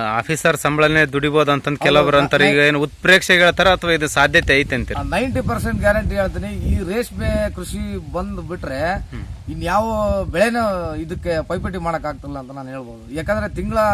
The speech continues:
Speaker 2: ಇವತ್ತು ಮೇಷು ಸಂಬಳ ತಗೊಳ್ಳೋದಕ್ಕಿಂತ ಹೆಚ್ಚಿನ ಮಟ್ಟದಲ್ಲಿ ನಾವು ಅಮೌಂಟ್ ಅನ್ನ ತಗೊಳ್ಬೋದಕ್ಕಂತ ಹೇಳ್ತೀವಿ, ಹೇಳ್ತೀವಿ.
Speaker 1: ಅಂದ್ರೆ ಕಷ್ಟ ಬೀಳ್ಬೇಕು, ಹಂಗ್
Speaker 2: ಹೌದು,
Speaker 1: ಸುಮ್ನೆ
Speaker 2: ಶ್ರಮ ಪಟ್ರೆ ಮಾತ್ರ ಇದರಲ್ಲಿ ಸುಖ ಇದೆ ಅಂತ ನಾನು ಹೇಳ್ಬೋದು.
Speaker 1: ಪ್ರತಿಯೊಂದು ಹಂತದಲ್ಲೂ ಶ್ರಮ ಇದ್ದೇ
Speaker 2: ಹೌದು,
Speaker 1: ಇರುತ್ತೆ.
Speaker 2: ಹೌದು, ಖಂಡಿತ.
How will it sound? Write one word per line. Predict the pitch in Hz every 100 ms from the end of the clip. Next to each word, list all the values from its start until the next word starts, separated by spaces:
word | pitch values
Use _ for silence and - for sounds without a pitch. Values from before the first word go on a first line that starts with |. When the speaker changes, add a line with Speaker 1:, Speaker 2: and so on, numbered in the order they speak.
| 190 160 - - - -
Speaker 2:
ಇವತ್ತು | - 170 - 156 151 147 139 135 131 127 123 123 123
ಮೇಷು | 139 196 202 196
ಸಂಬಳ | 185 185 185
ತಗೊಳ್ಳೋದಕ್ಕಿಂತ | 180 175 185 160 175 165 180
ಹೆಚ್ಚಿನ | 156 143 202 202
ಮಟ್ಟದಲ್ಲಿ | 185 165 180 180 180 170
ನಾವು | 156 156 143 135
ಅಮೌಂಟ್ | 135 175 160
ಅನ್ನ | 160
ತಗೊಳ್ಬೋದಕ್ಕಂತ | 147 160 156 151 131 147 135
ಹೇಳ್ತೀವಿ, | 185 151 151 120 117
ಹೇಳ್ತೀವಿ. | 123 240 226 - - - -
Speaker 1:
ಅಂದ್ರೆ | 131 143
ಕಷ್ಟ | 143 127 123 175
ಬೀಳ್ಬೇಕು, | 156 135 170 160 123
ಹಂಗ್ | 127 127 202
Speaker 2:
ಹೌದು, | 170 143
Speaker 1:
ಸುಮ್ನೆ | 135 147
Speaker 2:
ಶ್ರಮ | 151 139
ಪಟ್ರೆ | 226 - 220
ಮಾತ್ರ | 196 202 208
ಇದರಲ್ಲಿ | 208 185 175 160 143 127
ಸುಖ | - 160
ಇದೆ | 185 160 151
ಅಂತ | 131 123
ನಾನು | 147 147
ಹೇಳ್ಬೋದು. | 131 123
Speaker 1:
ಪ್ರತಿಯೊಂದು | 135 151 151
ಹಂತದಲ್ಲೂ | 147 139 143 147 170
ಶ್ರಮ | - 131 127
ಇದ್ದೇ | 113
Speaker 2:
ಹೌದು, | 117 110
Speaker 1:
ಇರುತ್ತೆ. | 117 110
Speaker 2:
ಹೌದು, | 104 -
ಖಂಡಿತ. | 135 143 117